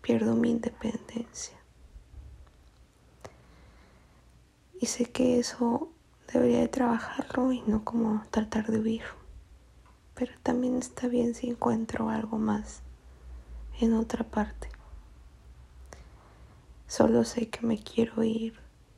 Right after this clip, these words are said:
si tengo algo. No me voy a ir por irme nomás. Bueno, me cuestioné mucho eso.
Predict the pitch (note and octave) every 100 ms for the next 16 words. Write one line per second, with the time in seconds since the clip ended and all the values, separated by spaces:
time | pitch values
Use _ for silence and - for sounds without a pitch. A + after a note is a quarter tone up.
0 | - - - - - A#3 A3+ A3+ A3+ A3+
1 | A3+ - - - - - - - - -
2 | - - - - - - - - A3 A3+
3 | A3+ - A3+ A3 G#3+ G#3+ - A#3 A#3 A3
4 | - - - G#3+ - - - - - _
5 | - _ - - - - - - - -
6 | _ - - - - - - - - -
7 | _ _ - - - - - - - -
8 | - - _ - _ _ _ - - -
9 | - - - - - - - - - B3
10 | A3+ - - - A3 A3+ A3+ A3+ - A#3
11 | A3+ - -